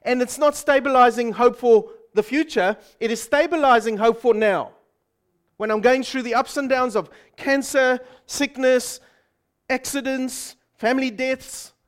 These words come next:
I need this anchor of the soul now. It's hope for now, based on what God has promised and what He's fulfilled. But that's not all. It doesn't end there, you see. We're going forward.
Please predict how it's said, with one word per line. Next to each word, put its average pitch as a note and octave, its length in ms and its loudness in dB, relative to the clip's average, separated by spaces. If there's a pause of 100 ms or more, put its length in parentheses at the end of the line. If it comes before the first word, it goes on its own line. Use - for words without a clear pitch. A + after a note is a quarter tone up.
(680)
I A#3 140 0
need A#3 180 -2
this G#3 240 -2
anchor A#3 280 -2
of D#3 320 0
the D3+ 60 -10
soul C#3 460 -4 (120)
now. E3+ 480 -4 (320)
It's - 160 -16
hope G#3 240 -6
for G3 160 -10
now, E3+ 220 -4 (120)
based B3+ 400 -2
on D4 320 2 (280)
what G3 200 -4
God E3+ 240 0
has C#3 220 -14
promised - 520 -20 (300)
and A2+ 160 -20
what A2+ 100 -18
He's A2+ 120 -20
fulfilled. D3 600 -16 (580)
But B3 120 0
that's C#4+ 240 0
not D4+ 140 2
all. C4+ 220 4
It F#3 80 -4
doesn't A#3+ 300 0
end C4 240 0
there, A3 80 -6
you F#3 140 -8
see. G#3 200 -10
We're G3 100 -10
going A3+ 260 -4
forward. B3+ 500 -2